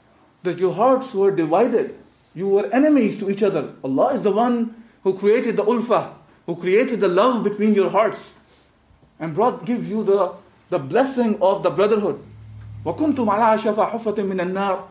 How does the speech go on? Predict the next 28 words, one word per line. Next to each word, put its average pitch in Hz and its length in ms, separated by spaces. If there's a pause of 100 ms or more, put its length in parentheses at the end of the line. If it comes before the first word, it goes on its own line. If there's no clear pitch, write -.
(320)
And 190 180
you 233 240
were 185 380
at 202 260
the 165 100
brink 214 400 (140)
of 208 260
the 185 100
hellfire. 160 500 (680)
فَأَنْقَذَكُمْ 196 800
مِنْهَا. 240 460 (360)
And 170 300
we 254 580
protected 233 680
you. 147 220
We 185 520 (180)
are 165 120
the 156 100
one 202 220
who 175 400 (100)
defended 202 460
you 180 240
not 196 160
to 175 160
enter 180 200
into 156 160
the 156 60
hellfire. 143 360